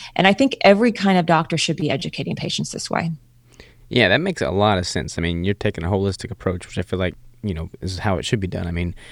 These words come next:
Speaker 2: I went, <laughs> my motivation for going to that upper cervical, I didn't know what upper cervical was at the time, uh, but I had pulled my, my lower facet joints in my back doing squats. And so my lower back was what was hurting. And he never touched my lower back. And then he shot me, you know, with that little,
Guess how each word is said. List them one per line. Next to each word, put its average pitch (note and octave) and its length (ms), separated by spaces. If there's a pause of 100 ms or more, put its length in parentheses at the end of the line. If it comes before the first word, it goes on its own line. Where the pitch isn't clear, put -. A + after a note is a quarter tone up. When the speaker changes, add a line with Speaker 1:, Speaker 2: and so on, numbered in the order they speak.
(160)
Speaker 2:
I A2+ 140
went, - 200 (200)
<laughs> - 180
my A2 160
motivation G#2+ 560
for - 140
going F#2+ 320
to - 80
that F2+ 120
upper F2+ 160
cervical, F#2+ 460
I F2+ 60
didn't E2+ 100
know C#2+ 80
what D2+ 80
upper D2 160
cervical E2 400
was F2 140
at - 80
the - 60
time, F2 340 (480)
uh, D2 260 (140)
but G2 100
I E2+ 80
had F2+ 220
pulled G#2 260
my, E2+ 280 (120)
my F2 160
lower F2+ 340
facet - 440
joints D#2+ 420
in F2 60
my E2+ 80
back E2 280
doing G2+ 220
squats. - 460 (480)
And E2+ 180
so F#2 80
my F2 80
lower G#2 300
back D2+ 280
was D#2+ 120
what - 100
was - 100
hurting. G2+ 300
And F2 100
he G2 60
never F2+ 180
touched - 300
my F#2+ 80
lower F#2+ 220
back. F#2 340
And E2+ 80
then D#2+ 80
he D#2+ 80
shot - 280
me, E2 260 (260)
you F2 80
know, D#2+ 160
with - 180
that - 200
little, E2 320